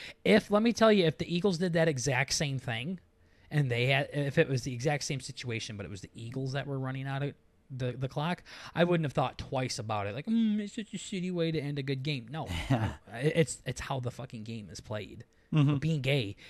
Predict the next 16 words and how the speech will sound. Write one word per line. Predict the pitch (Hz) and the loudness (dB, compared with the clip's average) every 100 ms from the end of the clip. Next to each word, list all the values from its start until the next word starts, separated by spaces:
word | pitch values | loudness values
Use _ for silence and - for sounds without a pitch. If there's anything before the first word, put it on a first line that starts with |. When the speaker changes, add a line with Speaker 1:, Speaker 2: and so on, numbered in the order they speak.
| - | -8
Speaker 1:
and | 131 | -4
quit | 135 123 | -2 -2
being | 120 107 | -2 0
pussies. | 135 - 101 - - - | -2 -2 -10 -12 -10 2
Also, | 175 185 151 127 - - | 4 4 2 0 -2 0
I | 165 | 4
don't | 180 214 208 - _ - | 6 6 4 0 _ 0
really | 185 151 | 2 4
have | 160 143 | 4 4
a | |
lot | 131 127 | 2 2
of | |
respect | 107 - 156 135 | -2 -2 -4 -4
for | 117 | -2
how | |
the | 117 | -2